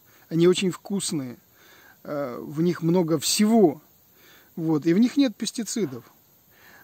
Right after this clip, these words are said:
Вот. А у некоторых органистов там бухнул навоза какого-то лишнего или жирного компоста.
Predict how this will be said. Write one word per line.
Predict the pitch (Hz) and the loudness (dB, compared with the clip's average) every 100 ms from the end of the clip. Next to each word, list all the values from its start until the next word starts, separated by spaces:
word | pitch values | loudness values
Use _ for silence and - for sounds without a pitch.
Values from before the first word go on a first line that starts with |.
| - | -6
Вот. | 170 151 - | -2 -2 2
А | 202 220 | 4 6
у | 214 240 | 6 8
некоторых | 277 - 262 226 | 8 6 2 4
органистов | 247 214 262 277 277 - 214 175 | 4 6 8 8 8 6 2 4
там | 196 170 | 2 2
бухнул | 156 233 - 214 185 | 4 2 4 4 6
навоза | 185 185 214 180 156 | 6 6 4 4 2
какого-то | 165 143 156 143 | 0 2 2 2
лишнего | 151 156 139 147 139 | 2 2 0 -4 -4
или | 143 | -4
жирного | 143 170 160 143 135 | 0 0 0 -2 -4
компоста. | 151 143 165 165 - 131 | -6 -6 -6 -6 -8 -16